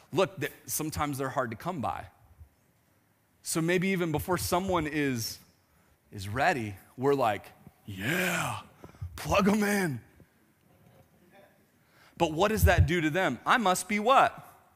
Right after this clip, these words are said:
I must be spiritual because I'm gifted.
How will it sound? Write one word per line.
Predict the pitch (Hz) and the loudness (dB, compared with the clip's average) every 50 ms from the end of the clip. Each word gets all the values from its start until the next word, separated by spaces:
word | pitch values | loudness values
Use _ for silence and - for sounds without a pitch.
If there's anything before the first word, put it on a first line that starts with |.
| _ _ _ _ _ _ _ _ _ _ _ _ _ _ _ | _ _ _ _ _ _ _ _ _ _ _ _ _ _ _
I | - | -2
must | 262 285 170 165 - | 0 0 0 0 -2
be | - 185 | -4 -6
spiritual | - - - 359 415 - 160 - - 107 92 87 - _ - - - _ _ _ _ _ _ _ _ _ _ _ _ _ - - _ - | -6 0 4 4 6 6 4 2 -2 -6 -6 -8 -12 _ -20 -20 -20 _ _ _ _ _ _ _ _ _ _ _ _ _ -20 -6 _ 6
because | 277 269 - 294 302 226 | 6 8 12 12 12 12
I'm | 277 277 269 262 254 | 12 10 10 8 6
gifted. | 190 311 370 403 - - - 269 190 120 90 90 | 8 8 8 8 6 6 6 6 6 6 4 -4